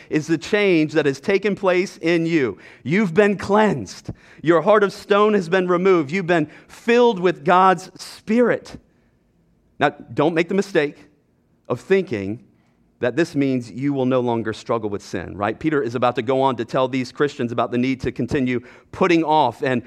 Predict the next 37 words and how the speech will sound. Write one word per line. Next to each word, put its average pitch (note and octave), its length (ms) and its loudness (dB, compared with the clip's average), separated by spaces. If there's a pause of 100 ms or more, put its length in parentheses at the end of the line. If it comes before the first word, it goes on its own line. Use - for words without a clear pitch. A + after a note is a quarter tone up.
(140)
fighting E3+ 540 2
against A#2+ 380 -4
sin. G#2 240 -2
But A#2 140 -2
what F3 180 2
it F#3+ 100 -2
means E3 640 -2 (220)
is B2 180 -4
that D3+ 300 0
God G3 360 2
has D3+ 240 -4
given F#3 220 0
you G3 180 0
a D3 80 2
new E3+ 220 0
nature. F3 340 0
You D#3 220 0
now A#3 200 4
have F3+ 180 2
the D#3+ 80 4
power G3+ 340 2
to F#3+ 60 2
say E3+ 300 0 (220)
no G#3+ 360 4
to E3+ 160 0
sin D3+ 500 0 (180)
and E3+ 240 2
yes G3 480 0
to G#3 140 0
righteousness. G3+ 960 -2 (720)
You're A#3+ 140 2
no B3+ 100 6
longer B3+ 260 4
a G#3 60 4
slave A3 760 0
to A3 80 -4
your G3 380 2